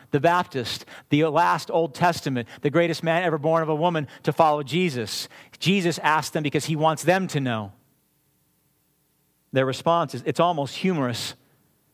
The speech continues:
almost as if they were caught off guard. Look at verse thirty-eight. It says, "We, where are you staying?" And they're not asking to be nosy. And they're not trying to get into Jesus' business, even though that's what they're gonna get into is his business.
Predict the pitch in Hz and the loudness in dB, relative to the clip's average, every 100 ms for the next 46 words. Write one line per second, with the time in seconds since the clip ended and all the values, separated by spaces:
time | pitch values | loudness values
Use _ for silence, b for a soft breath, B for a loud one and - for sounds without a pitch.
0 | _ _ _ _ _ _ _ _ _ - | _ _ _ _ _ _ _ _ _ 0
1 | 147 202 175 151 143 165 151 160 147 147 | 2 4 2 0 -2 0 0 2 0 0
2 | 165 165 160 143 151 175 165 170 151 165 | 2 4 4 2 2 2 2 -2 0 0
3 | 151 170 156 165 165 135 156 127 143 175 | 2 0 2 0 0 0 -2 -4 -2 0
4 | 180 175 143 202 220 185 - 185 190 156 | 0 0 0 2 2 0 0 2 2 0
5 | 120 - _ - B B B 165 190 226 | -8 -12 _ -20 B B B 0 4 4
6 | 233 220 208 - 180 160 160 175 180 131 | 4 4 0 -2 -2 0 2 4 2 0
7 | 135 123 b b b b b _ _ _ | -4 -6 b b b b b _ _ _
8 | - 151 165 160 180 - 180 175 160 160 | -6 -2 0 2 0 2 0 0 0 0
9 | 160 165 156 - 147 139 135 120 151 147 | 0 -2 -4 -2 -2 -2 -4 -2 -2 -2
10 | 127 127 113 156 170 120 120 - 123 131 | -4 -4 -2 0 0 -2 -6 -4 -4 -2
11 | 131 127 139 - 127 123 135 120 120 139 | -2 0 -2 -2 -4 -2 -2 -2 -2 -2
12 | 147 113 110 113 110 139 107 113 - | -4 -4 -4 -4 -2 -2 -2 -8 -10